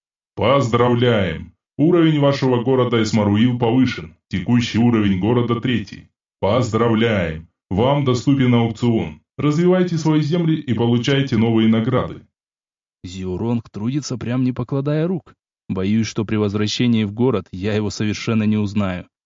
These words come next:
Speaker 2: С восхищением подумал я о своем подчиненном, в очередной раз дав себе обещание обязательно наградить его, чего бы это ни стоило.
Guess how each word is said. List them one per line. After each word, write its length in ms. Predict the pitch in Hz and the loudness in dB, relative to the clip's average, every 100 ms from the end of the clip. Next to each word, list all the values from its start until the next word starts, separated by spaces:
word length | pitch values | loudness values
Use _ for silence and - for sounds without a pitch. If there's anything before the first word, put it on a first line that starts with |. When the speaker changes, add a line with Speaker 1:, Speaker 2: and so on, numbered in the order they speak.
| _ - | _ -8
Speaker 2:
С 80 | 143 | -4
восхищением 600 | 147 180 - 233 208 185 | -2 -2 -2 0 2 0
подумал 380 | 180 180 175 | 0 0 2
я 180 | 175 190 | 2 0
о 140 | - 120 | 0 -4
своем 320 | 127 147 143 | -2 -2 -2
подчиненном, 720 | 117 - 113 117 117 107 117 _ _ _ _ | -4 -2 -2 -2 -2 -6 -12 _ _ _ _
в 120 | 101 | -4
очередной 480 | 107 104 123 139 180 | -2 0 -2 -2 0
раз 240 | 196 170 95 | 0 0 0
дав 180 | 117 | -2
себе 280 | - 117 127 | -2 -2 0
обещание 540 | 120 113 - 139 123 110 | 0 -2 -2 0 0 0
обязательно 540 | 107 113 123 123 110 | 0 0 0 0 0
наградить 540 | 110 101 107 104 139 | 0 -2 -4 -4 -4
его, 180 | 117 98 | -2 -4
чего 300 | 90 110 113 | -2 -2 -2
бы 140 | 107 110 | 0 -2
это 160 | 107 | 0
ни 100 | 104 | -2
стоило. 500 | 104 - 98 90 - | -4 -6 -6 -6 -12